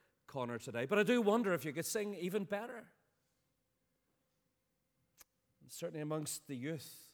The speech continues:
I feel that they're not using their voices in the way that,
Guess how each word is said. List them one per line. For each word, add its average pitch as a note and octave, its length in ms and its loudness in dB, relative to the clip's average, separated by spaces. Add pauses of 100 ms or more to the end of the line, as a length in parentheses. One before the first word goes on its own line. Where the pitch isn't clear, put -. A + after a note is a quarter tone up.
(1500)
I B2 60 -14
feel C3+ 300 -6
that C3 180 -6
they're C3+ 300 -4 (2000)
not C3 220 -8
using C3 400 -6
their A#2 120 -2
voices G#2+ 540 -6
in G2+ 120 -10
the G#2 80 -8
way A2 160 -6
that, A2 160 -8